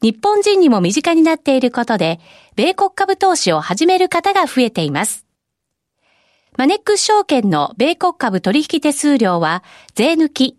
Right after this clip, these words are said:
零点四五パーセントで、最低取引手数料は無料。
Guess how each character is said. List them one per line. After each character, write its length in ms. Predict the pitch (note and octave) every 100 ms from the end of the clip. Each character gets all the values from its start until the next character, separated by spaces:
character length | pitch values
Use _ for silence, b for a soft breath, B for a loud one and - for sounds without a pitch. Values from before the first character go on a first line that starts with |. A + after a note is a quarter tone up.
| -
零 200 | D4+ F#4+
点 300 | - D#3+ B2+
四 200 | E3+ C#4+
五 200 | D4 C#4+
パ 180 | B3+ B3
ー 40 |
セ 180 | - A3
ン 60 |
ト 140 | G#3+ C#3+
で、 220 | C3+ - b b b b
最 300 | - D4 F#4
低 200 | F#4 F4+
取 220 | F4+ F4
引 120 | - D#4+
手 100 | E4
数 260 | - E4
料 200 | D4+ D4+
は 160 | D4 F4
無 160 | B3 D#3
料。 380 | G3 F#3+ C#3